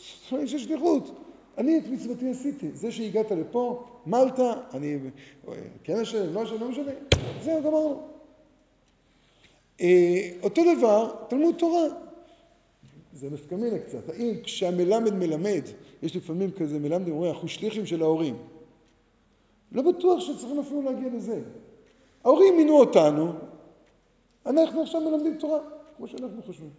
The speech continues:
לא כמו שההורים חושבים. אני לא צריך כל הזמן, אה, לצלצל, אה, ל-, לאבא. את הרשב"א זה בסדר ללמד, אני שליח שלך. "כן, תודה."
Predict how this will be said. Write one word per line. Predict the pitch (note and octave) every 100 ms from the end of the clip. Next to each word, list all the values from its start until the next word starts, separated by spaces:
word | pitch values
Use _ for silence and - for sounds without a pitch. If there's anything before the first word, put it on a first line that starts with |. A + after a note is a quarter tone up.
| - _ _ -
לא | G3
כמו | G3+
שההורים | F3+ F3+ E3+
חושבים. | C#3 A#2+ B2+ - _ _ _ _ _
אני | F#3
לא |
צריך | A#3 A#3
כל | A3+ G#3+
הזמן, | G3+ G#3 G#3
אה, | F#3+ F3 - - -
לצלצל, | F3 D#3+ F#3 D#3+ F#3 G3+ F#3+
אה, | F3 E3
ל-, | D#3 D#3 D3+
לאבא. | F3 F#3 E3+ D#3 - - - - _ _ -
את | F3+
הרשב"א | B3 D4 C#4 D#4
זה | D4+
בסדר | C4+ B3 D4+ E4 E4
ללמד, | E4 F4 F4 A3 - - - -
אני | G#3+ C4+
שליח | C4+ D#4+ E4
שלך. | D4 D#4+ D#4+ D#4+ A#3+
"כן, | - B3 G#3
תודה." | F#3 A3 G#3